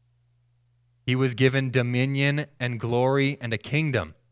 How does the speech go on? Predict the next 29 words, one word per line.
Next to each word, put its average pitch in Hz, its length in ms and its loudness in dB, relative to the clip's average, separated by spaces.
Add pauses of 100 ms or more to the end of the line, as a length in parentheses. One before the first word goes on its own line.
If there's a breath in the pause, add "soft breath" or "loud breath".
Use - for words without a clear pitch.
(960)
so 135 60 -4
that 127 220 4
those 139 320 2
of 127 160 -6
every 135 360 0
people, 127 540 -4
nation, 127 560 -2
and 113 220 -6
language 117 580 -4
should 110 300 -6
serve 135 400 -2
him. 104 420 -2 (1160)
His 139 180 4
dominion 139 580 0 (240 soft breath)
is 123 160 -2
an 127 140 -2 (340 soft breath)
everlasting 139 1120 0
dominion 117 680 -4
that 117 220 -2
will 131 220 2
not 131 300 -2
pass 123 320 -2
away, 113 360 -2 (200 soft breath)
and 117 100 -6
his 113 240 0
kingdom 135 480 -2
is 120 180 -8
one 120 300 -4 (220 soft breath)
that 117 260 0